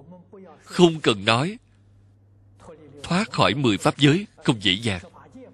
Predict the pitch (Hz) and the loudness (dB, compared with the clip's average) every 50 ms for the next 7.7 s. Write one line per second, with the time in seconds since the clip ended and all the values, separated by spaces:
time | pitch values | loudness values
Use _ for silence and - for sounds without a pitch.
0 | - - - - - - - 110 110 - - 175 - - 98 90 101 110 _ _ | -16 -8 -4 -4 -2 0 0 0 0 0 -2 -2 0 0 0 0 -2 -4 _ _
1 | - - - 110 - - - 110 95 92 107 131 120 117 - 147 139 127 104 98 | -20 -14 -12 -12 -10 -6 -6 -6 -6 -6 -6 -4 -4 -2 0 -2 -2 -2 -2 -4
2 | 98 120 117 104 90 - _ _ _ _ _ _ _ _ _ _ _ _ _ _ | -2 -2 -2 -4 -4 -4 _ _ _ _ _ _ _ _ _ _ _ _ _ _
3 | _ _ _ _ _ _ _ - - - - _ - - - - - - 156 165 | _ _ _ _ _ _ _ -20 -20 -20 -20 _ -20 -20 -20 -12 -4 0 2 2
4 | 220 233 - 185 185 165 151 127 107 120 123 113 110 104 98 - - 147 147 127 | 2 2 4 2 4 4 2 -2 0 2 0 2 0 0 -2 -2 0 0 2 2
5 | - 156 156 190 208 175 139 123 123 117 - _ _ _ _ _ _ _ _ _ | 0 -2 -4 -4 -4 -4 -4 -4 -4 -6 -8 _ _ _ _ _ _ _ _ _
6 | _ _ _ _ _ - - - 220 - - 127 104 92 90 82 - - - 156 | _ _ _ _ _ -10 -6 -4 -4 -4 -2 -2 -2 -2 -4 -8 -12 -6 -2 -2
7 | - - - 110 87 - 107 104 113 120 113 117 151 214 | -2 -2 -2 -8 -8 -6 -6 -4 -4 -4 -4 -4 -4 -6